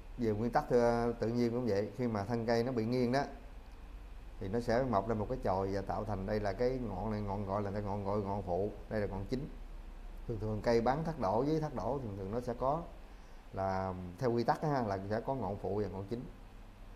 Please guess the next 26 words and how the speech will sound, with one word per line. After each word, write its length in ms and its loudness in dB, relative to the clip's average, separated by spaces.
Rồi 120 4
một 120 4
điều 120 6
lưu 160 6
ý 140 8
nữa 260 2
là 100 0
đối 260 6
với 200 4
cái 220 4
cây, 500 6
ờ, 140 6
dáng 500 2
bán 180 2
đổ, 160 6
quan 200 4
đổ 220 4
đó, 120 6
thì 220 0
cái 100 4
bộ 200 4
rễ, 320 4
cái 120 2
phần 200 -2
này 120 -2
nè, 120 -2